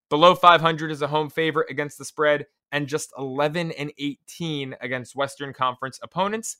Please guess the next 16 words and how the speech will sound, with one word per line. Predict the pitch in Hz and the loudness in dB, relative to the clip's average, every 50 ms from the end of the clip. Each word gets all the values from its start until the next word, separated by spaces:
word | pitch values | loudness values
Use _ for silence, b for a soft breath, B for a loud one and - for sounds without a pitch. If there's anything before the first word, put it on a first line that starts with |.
| _ _ _ _ _ _ - | _ _ _ _ _ _ -6
The | 151 151 | -6 -4
Nuggets | 160 180 233 254 247 226 - - - | -2 0 -2 -2 -2 -8 -12 -10 -4
also, | 147 180 247 262 254 - 202 170 | 0 2 2 2 2 0 -2 -2
Mackenzie, | 151 139 - 143 139 131 123 127 135 123 123 _ _ _ _ _ _ | -2 -2 -2 -2 -2 -2 -4 -6 -6 -8 -8 _ _ _ _ _ _
have | - 180 185 175 | 4 6 6 6
a | 180 | 6
knack | 165 165 165 170 180 175 - - _ _ - | 2 2 4 4 2 2 -2 -12 _ _ -4
for | 165 165 165 156 143 | 0 4 6 6 6
winning | 135 160 180 208 214 208 | 4 2 0 0 -2 0
games | 175 156 143 135 131 139 135 127 | 2 2 2 2 0 -4 -8 -8
with | 131 127 - _ | -10 -10 -12 _
tight | - - 156 156 151 - | -2 0 0 0 0 -2
spreads | - - - 143 147 156 180 180 196 - - _ _ _ _ _ _ _ | -10 -6 -2 0 2 2 0 -2 -6 -14 -20 _ _ _ _ _ _ _
and | - 156 156 143 135 131 | -2 -2 0 0 0 2
not | 143 165 208 - - _ _ _ _ _ _ _ - | 4 4 4 4 0 _ _ _ _ _ _ _ 0
covering. | - 160 180 165 151 123 107 92 | 4 6 6 6 6 2 0 -2